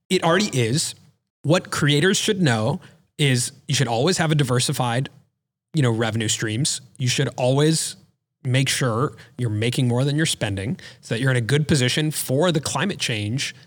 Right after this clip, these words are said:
of our industry. And I think we're starting to see a lot more of that. You know, when we think about subscriptions, not only content subscriptions, but we spent a long time with Mark Rober, who has his subscription box called Crunch Labs. It's wildly successful,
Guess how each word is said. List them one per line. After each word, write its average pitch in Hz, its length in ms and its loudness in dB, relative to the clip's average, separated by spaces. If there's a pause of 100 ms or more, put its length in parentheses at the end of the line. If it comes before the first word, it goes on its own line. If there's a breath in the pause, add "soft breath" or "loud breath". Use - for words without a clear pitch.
(220 soft breath)
of 131 440 0 (240)
our 151 100 2
industry. - 480 0 (540 soft breath)
And 143 300 2
I 139 120 2
think 196 180 -2
we're 202 80 2
starting 170 260 2
to 160 100 0
see 247 160 0
a 302 80 2
lot 117 160 -2
more 131 200 4
of 107 100 0
that. 107 480 -4
You 135 100 0
know, 127 100 4
when 131 120 2
we 135 100 2
think 156 160 0
about 131 200 2
subscriptions, 135 760 0 (120)
not 147 200 4
only 208 200 2
content 165 440 -2
subscriptions, 131 540 -2
but 120 240 -2
we 131 140 2
spent 143 380 -2 (440 loud breath)
a 127 100 -2
long 123 220 2
time 135 300 0
with 135 160 0
Mark 123 260 -2
Rober, 127 460 0 (300 loud breath)
who 135 160 0
has 113 460 -2
his 131 200 0
subscription 127 540 -2
box 110 260 -2
called 123 200 -2
Crunch 135 300 -2
Labs. 117 380 -4
It's - 160 -8
wildly 139 460 0
successful, 123 720 -2